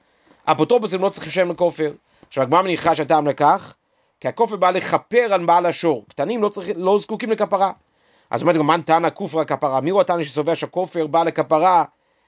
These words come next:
ויתמי לאב בני כפרה נינו, ויתומים קטנים לא בני כפרה? אמר רב חיסדא, זה דעת רבי ישמעאל בנו של רבי יוחנן בן ברוקאי, דתני ונתן פדיון נפשו,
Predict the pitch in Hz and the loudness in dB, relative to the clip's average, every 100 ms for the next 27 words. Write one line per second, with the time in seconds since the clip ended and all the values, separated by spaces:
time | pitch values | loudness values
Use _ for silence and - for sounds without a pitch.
0 | _ 131 165 170 165 170 143 160 156 143 | _ 0 2 2 2 2 0 -4 -2 -2
1 | 131 123 120 127 127 139 139 139 135 135 | -4 -6 -8 -12 -6 -2 -2 -2 -4 0
2 | 190 139 151 180 156 165 156 156 147 - | -2 0 0 0 0 0 0 0 -2 -2
3 | 117 110 120 _ _ _ _ _ _ _ | -4 -6 -8 _ _ _ _ _ _ _
4 | 123 151 143 262 214 190 185 208 190 175 | 2 2 2 -2 -2 0 0 0 0 -4
5 | 160 196 208 190 180 208 190 170 185 190 | -4 -2 0 0 -2 -2 -2 -4 -4 -4
6 | 185 165 180 170 156 151 - _ _ - | -6 -6 -6 -2 -4 -4 -12 _ _ -6
7 | 131 175 170 160 156 170 160 151 170 165 | -2 0 2 0 0 -2 -2 -4 -2 -2
8 | - 170 170 165 | -2 0 0 0